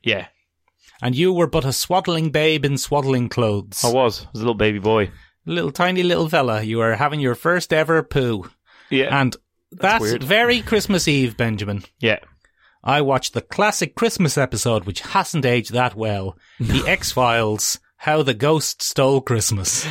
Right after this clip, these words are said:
Speaker 1: How the Ghost Stole Christmas. And it's, oh, it's a weird one. Ed Asner, Lily Tomlin, bloody Mulder and Scully. It's, it's
Speaker 2: That's it.
Speaker 1: it's, it's
Speaker 2: It is the, it's the smallest cast of any X-Files episode.
Speaker 1: Is it?
Speaker 2: Yeah. Only
Speaker 1: Get
Speaker 2: four
Speaker 1: out.
Speaker 2: cast members.
Speaker 1: Get out of town.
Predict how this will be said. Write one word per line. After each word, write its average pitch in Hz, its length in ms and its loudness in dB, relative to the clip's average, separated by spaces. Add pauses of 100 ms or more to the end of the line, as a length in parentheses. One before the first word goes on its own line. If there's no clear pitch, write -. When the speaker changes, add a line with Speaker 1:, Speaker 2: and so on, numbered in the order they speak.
(140)
Speaker 1:
How 165 140 2
the 175 100 0
Ghost 147 260 2
Stole 135 260 2
Christmas. 127 560 -2
And 117 200 0
it's, 110 340 -2
oh, 110 300 4
it's 131 160 0
a 156 60 2
weird 127 260 2
one. 104 180 0
Ed 135 200 4
Asner, 143 460 2
Lily 139 240 2
Tomlin, 139 580 -2
bloody 123 360 2
Mulder 127 280 2
and 123 100 -2
Scully. 151 460 0
It's, - 760 -10
it's - 220 -20
Speaker 2:
That's 240 200 0
it. 339 340 4
Speaker 1:
it's, - 540 -16
it's 143 240 -2
Speaker 2:
It 185 80 -2
is 196 160 0
the, - 140 -8 (160)
it's 190 160 2
the 196 80 -4
smallest 214 360 0
cast 214 300 0
of 180 60 -6
any 190 240 2
X-Files 160 420 0
episode. 104 400 -6 (260)
Speaker 1:
Is 440 160 4
it? - 400 -4 (280)
Speaker 2:
Yeah. 254 220 0 (800)
Only 208 180 2
Speaker 1:
Get 185 80 -2
Speaker 2:
four 233 200 4
Speaker 1:
out. 226 80 -2
Speaker 2:
cast 220 260 -2
members. 113 520 -4
Speaker 1:
Get - 240 -2
out 147 180 0
of 131 160 0
town. 95 320 0